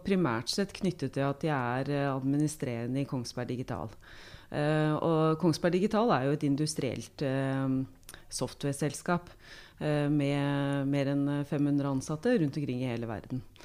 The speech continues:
Eh, og det, det er jo hovedfokuset mitt. Og så sitter jeg jo i, eh, konsernledelsen, eh, og så er Kongsberg Digital har en rolle hvor vi markedsmessig, eh, er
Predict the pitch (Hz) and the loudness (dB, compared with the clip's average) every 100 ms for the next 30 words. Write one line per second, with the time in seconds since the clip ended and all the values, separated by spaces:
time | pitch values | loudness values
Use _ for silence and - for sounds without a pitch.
0 | - - - 143 143 143 156 175 165 160 | -18 -12 -2 0 2 2 4 6 8 6
1 | 175 143 135 139 123 - 123 123 120 139 | 6 6 2 -2 -4 -6 -8 -6 -2 -2
2 | 135 147 143 175 143 - 143 151 156 139 | -2 -4 -4 -2 -2 0 0 2 4 4
3 | 143 143 143 143 156 151 127 127 131 147 | 2 2 0 0 0 0 -2 -2 -4 -2
4 | 233 349 359 - - - - - 170 165 | 2 0 0 -14 -20 -18 -10 0 4 4
5 | 170 170 196 143 139 175 175 143 - 147 | 2 2 4 4 4 2 2 0 2 0
6 | 151 165 170 165 175 143 131 160 175 160 | 0 0 4 4 4 2 2 2 4 2
7 | 135 160 196 - - - - 151 143 143 | 2 2 2 0 -12 -8 2 4 4 4
8 | 170 175 - - 175 175 131 - - 131 | 4 2 -2 2 4 4 2 -4 -6 -4
9 | - 143 156 - 226 233 233 - - - | -2 -2 -2 0 2 2 0 -12 -20 -2
10 | 156 156 - 131 131 143 156 | 0 2 0 -2 2 2 2